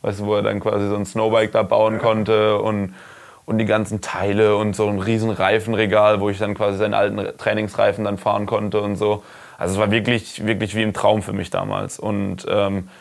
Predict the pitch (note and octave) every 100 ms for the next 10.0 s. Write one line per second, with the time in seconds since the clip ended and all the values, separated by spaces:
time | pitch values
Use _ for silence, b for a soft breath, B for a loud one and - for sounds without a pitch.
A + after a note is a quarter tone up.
0 | B - A2+ A2+ G#2 A2+ - G#2+ G2+ A2+
1 | G#2+ G#2+ G#2 G2 A2 A2 A2+ - - G#2
2 | A2 - - b b b b - - G#2+
3 | F#2 - G#2+ G#2 G#2 A#2 - - - A2
4 | A2 A2+ G2+ G2 E2+ G#2+ G#2 G2+ - G#2
5 | G2+ G#2 G#2+ - - A#2+ A2+ G#2+ A2 A2
6 | A2 G#2+ G#2 G2+ F#2+ G2+ G2 G2+ - G#2
7 | G2+ G2+ G2+ F#2+ B B B B - G#2
8 | G2+ G2+ - A2+ G#2 A2 B2 - A#2+ A#2+
9 | B2 G#2 G2 G2 G#2 - G2+ G#2 F#2+